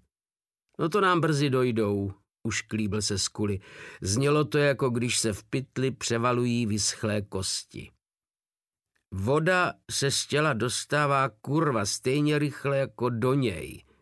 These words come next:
řekl Drobeček. „Jak může někdo bejt do prdele takhle hubenej, tomu nerozumím.“ Scully by měl jít do Ameriky, udělal by tam štěstí, kdyby se nechal předvádět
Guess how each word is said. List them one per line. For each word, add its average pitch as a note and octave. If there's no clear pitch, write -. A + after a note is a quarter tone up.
řekl F#2+
Drobeček. F#2
„Jak C3
může D#3+
někdo D#3
bejt D3+
do C#3
prdele D3+
takhle D3+
hubenej, C3+
tomu A#2
nerozumím.“ G2+
Scully D#3
by C#3+
měl C3
jít B2+
do B2
Ameriky, F#2+
udělal A2+
by A2
tam G#2+
štěstí, E3
kdyby A2
se A2+
nechal A2
předvádět B2+